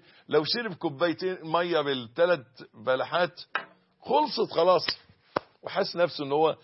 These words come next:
مش محتاج حاجة بعد كده. فلذلك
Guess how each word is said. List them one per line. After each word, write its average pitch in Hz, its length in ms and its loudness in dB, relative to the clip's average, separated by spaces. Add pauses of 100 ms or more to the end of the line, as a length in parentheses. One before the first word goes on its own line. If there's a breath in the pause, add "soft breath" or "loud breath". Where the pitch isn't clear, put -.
(220 soft breath)
مش 147 180 -2
محتاج 180 360 2
حاجة 151 300 2
بعد 113 200 4
كده. 98 280 -6 (760)
فلذلك 208 640 2